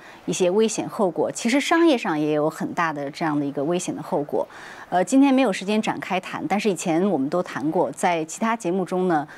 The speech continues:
我们也都分析过。有机会的话，我们再来谈一谈啊。呃，这个，这个在，在南海的这样的一个扩张呢，呃，虽然说美国方面也做出了姿态去警告，但是呢，迄今为止，我看这个，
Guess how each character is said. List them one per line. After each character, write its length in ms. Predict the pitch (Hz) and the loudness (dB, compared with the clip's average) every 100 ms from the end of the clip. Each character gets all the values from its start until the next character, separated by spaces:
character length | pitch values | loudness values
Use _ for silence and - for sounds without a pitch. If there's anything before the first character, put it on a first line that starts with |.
| - | -10
我 80 | - | 0
们 100 | 170 | 2
也 80 | 170 | 2
都 140 | 135 | 0
分 240 | 170 196 202 | -2 -2 -2
析 160 | 196 | -2
过。 240 | 170 127 - - - - | -2 0 -2 -8 -10 -2
有 100 | 175 | 0
机 160 | 214 | 2
会 160 | 247 262 | 2 2
的 80 | 196 | 2
话， 160 | 185 | -2
我 80 | 143 | -4
们 100 | 107 | -4
再 120 | 151 | -4
来 140 | 156 147 | -2 -2
谈 200 | - 120 | -4 -4
一 80 | 151 | -4
谈 220 | - 147 | -4 -6
啊。 180 | 92 - - - | -8 -10 -16 -10
呃， 220 | - 165 160 | 0 2 2
这 120 | 254 | 2
个， 220 | 208 190 151 - | 4 2 0 -2
这 160 | 214 | 0
个 180 | 220 196 | 4 2
在， 380 | 180 269 226 170 | 2 2 2 0
在 180 | - 262 | 0 2
南 280 | 233 196 277 | 2 2 0
海 180 | 330 180 | 0 -2
的 120 | 156 | -2
这 120 | - | -2
样 120 | 196 | 0
的 40 | 170 | 0
一 40 | |
个 100 | 165 | -2
扩 240 | 175 - 180 | -2 0 0
张 260 | 190 190 180 | 0 2 2
呢， 200 | 151 143 - - - | 0 -2 -16 -12 0
呃， 180 | 170 | 2
虽 160 | - 277 | 4 2
然 80 | 277 | 4
说 160 | 285 | 4
美 280 | 277 208 135 | 4 2 -2
国 180 | 135 226 | 0 0
方 180 | - 233 | 2 2
面 240 | 220 180 | 4 2
也 120 | 151 | 0
做 180 | 131 214 | 0 -2
出 140 | 190 196 | 0 -2
了 80 | |
姿 180 | 180 202 | -2 -4
态 220 | - 196 | -4 -4
去 120 | 165 165 | -4 -8
警 200 | - 110 | -6 -4
告， 240 | - 165 143 | 0 0 0
但 140 | 226 220 | -2 -2
是 140 | 202 | 0
呢， 120 | 180 | -2
迄 220 | 175 - 254 | 0 0 0
今 320 | 247 254 247 | 2 2 4
为 140 | 165 | 2
止， 260 | 175 143 92 - - - - | 0 -4 -6 -10 -18 -10 -2
我 100 | 165 | -2
看 300 | - 214 180 | 0 -2 0
这 140 | 185 | -2
个， 320 | 156 143 131 | 0 0 2